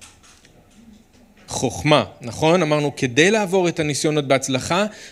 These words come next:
אנחנו צריכים חוכמה. כדי לקבל חוכמה מאלוהים, אנחנו מבקשים ומבקשים באמונה.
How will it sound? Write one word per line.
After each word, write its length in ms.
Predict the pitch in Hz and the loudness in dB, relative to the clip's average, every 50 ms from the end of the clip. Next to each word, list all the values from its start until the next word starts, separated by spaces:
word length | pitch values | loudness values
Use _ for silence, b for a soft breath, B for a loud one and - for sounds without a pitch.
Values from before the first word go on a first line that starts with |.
| B - | B -4
אנחנו 260 | 139 139 - 147 135 | -4 -2 -2 -2 -4
צריכים 440 | - - 117 - - 175 190 202 190 | -2 -4 -4 -2 0 2 2 2 2
חוכמה. 520 | - 214 180 - - 147 135 135 139 175 202 B B B B B B _ | 0 -2 -2 -2 -2 0 2 2 2 0 -2 B B B B B B _
כדי 420 | - 147 135 120 117 165 196 214 220 | -4 -2 -2 2 4 6 6 6 6
לקבל 420 | 208 - - 165 139 147 143 139 | 4 2 2 2 4 4 2 2
חוכמה 440 | - - 151 - - 143 139 135 139 | 0 -4 -4 -4 -2 -2 0 0 0
מאלוהים, 460 | 135 131 131 123 123 123 131 135 131 | 0 0 0 0 0 -2 -2 -2 -2
אנחנו 240 | 123 120 107 - 127 | -4 -4 -4 -2 -2
מבקשים 680 | 120 107 101 113 - - - - 185 185 180 180 175 175 B B B B B B B | -2 -2 -2 -4 -4 -4 0 2 4 4 4 4 2 -2 B B B B B B B
ומבקשים 840 | 120 107 139 147 143 131 113 123 - - - - 147 147 151 147 151 - - | 0 2 2 4 4 2 -2 -4 -6 -4 -4 -2 0 0 0 -2 -4 -8 -12
באמונה. 920 | 127 101 139 127 127 127 127 - - 135 127 131 123 123 127 127 120 | -2 4 6 6 6 4 2 -2 -4 -2 0 2 2 4 4 4 2